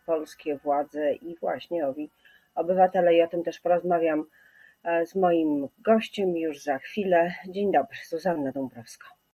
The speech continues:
Moim gościem jest eurodeputowany Bogusław Liberacki, miły,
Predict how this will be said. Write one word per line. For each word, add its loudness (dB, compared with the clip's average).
Moim 0
gościem -2
jest -2
eurodeputowany 0
Bogusław -4
Liberacki, -4
miły, 0